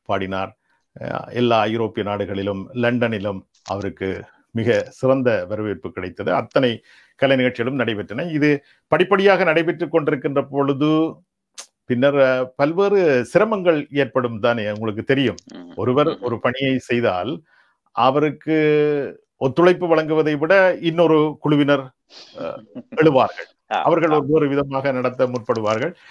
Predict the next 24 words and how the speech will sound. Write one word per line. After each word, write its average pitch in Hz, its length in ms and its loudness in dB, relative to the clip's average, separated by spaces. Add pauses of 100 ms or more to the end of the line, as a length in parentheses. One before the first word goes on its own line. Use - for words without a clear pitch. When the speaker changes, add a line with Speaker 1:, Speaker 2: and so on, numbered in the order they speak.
(140)
Speaker 1:
இப்படியான 147 440 2
விடயங்கள் 135 460 0
நடைபெறுகின்ற 110 680 -4
பொழுது 123 340 -2
இது 143 300 -2 (300)
கொஞ்சம் 135 400 0
பின்தங்கி 151 360 -2
விட்டது 135 580 -2
என்பது 131 320 -2
உண்மைதான். 123 520 -2
ஆனால், 190 360 2 (800)
அஹ், - 340 0
ஹமீட் 156 320 2
அண்ணா 190 180 4
அவர்கள் 185 380 2
ஆண்டுதோறும் 170 600 2
வருகின்றார், 131 500 0 (400)
பல 185 220 4
நிகழ்ச்சிகளுக்கு 185 520 0
வருகின்றார். 110 460 -6 (380)
அதிலே, 208 560 4 (260)
ஓ, 135 120 -4 (240)
ஒரு 143 200 2
வெற்றி. 143 340 0